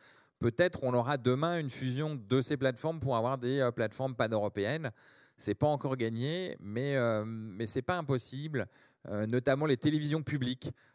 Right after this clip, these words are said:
euh, jouent un grand rôle dans, euh, ce rapprochement, euh, interpays. Euh, je vous rappelle que, euh, la plus grosse production, euh, pan-européenne,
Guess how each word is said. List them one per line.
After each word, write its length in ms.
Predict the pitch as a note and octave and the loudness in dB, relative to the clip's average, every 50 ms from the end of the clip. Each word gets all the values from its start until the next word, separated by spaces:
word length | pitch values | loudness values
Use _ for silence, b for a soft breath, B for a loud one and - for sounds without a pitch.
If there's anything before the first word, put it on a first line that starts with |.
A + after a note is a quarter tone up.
| b b - | b b -6
euh, 240 | F#2 G2 G2+ G2+ G2+ | -2 -2 0 0 0
jouent 200 | G2 B2 C#3 C3+ | 0 0 2 2
un 120 | C3+ B2 | 2 0
grand 260 | G#2+ A2 C3+ D3+ C#3+ | 0 0 2 2 4
rôle 340 | A#2+ C#3+ D#3+ D#3+ D#3+ D3+ A#2 | 4 4 6 6 4 4 2
dans, 340 | A#2+ B2+ C3+ C#3 C3+ B2 A2+ | 2 2 2 2 2 2 2
euh, 60 | A2 | 0
ce 160 | G#2 - - | 0 0 0
rapprochement, 920 | A2+ G#2+ B2+ C3+ - - B2+ B2 A2+ - - C#3+ C#3+ D3 D3 C#3+ C3 B2 G#2+ | 0 2 0 0 0 0 0 0 0 -2 -4 -2 0 0 2 2 2 2 0
euh, 40 | - | -2
interpays. 760 | F#2 A#2 A2+ - C#3 B2+ - - A2+ G2 G2 G#2+ C3+ E3+ F#3+ _ b b b b b b b - - | -2 -4 -4 -2 -2 -4 -2 -2 -2 -2 -2 -4 -6 -8 -8 _ b b b b b b b -12 -8
Euh, 260 | F#2 G2 G2 G2 G2 | -6 -4 -4 -4 -4
je 100 | F2+ F#2+ | -4 -4
vous 100 | G2+ G2+ | -4 -2
rappelle 420 | G#2 G#2 - - C#3 C#3+ C#3+ B2+ | -2 -2 0 0 0 0 0 -4
que, 120 | - - B2+ | -4 -2 0
euh, 340 | C3 C3+ B2 G#2 F#2 F#2 G2 B B B B B B | 2 4 4 4 4 2 0 B B B B B B
la 120 | - - - | -12 -10 -4
plus 200 | - B2 A#2+ G#2 | -2 -2 0 0
grosse 260 | G#2 B2+ D#3+ D#3 - | 2 2 2 2 2
production, 640 | - - B2+ A#2 A#2 A2 - - C3 C#3 C#3 C3+ A2+ | 0 0 0 0 0 -6 -8 -6 -4 -4 -2 0 0
euh, 120 | G2 F#2+ | 0 0
pan-européenne, 1000 | F2+ - C3 B2+ B2+ A#2+ A2+ B2 A#2+ - - B2+ B2+ B2+ B2+ B2 A#2+ A2 F#2 C2+ | 2 2 2 2 4 4 2 2 2 2 2 2 4 4 4 2 0 -2 -4 -6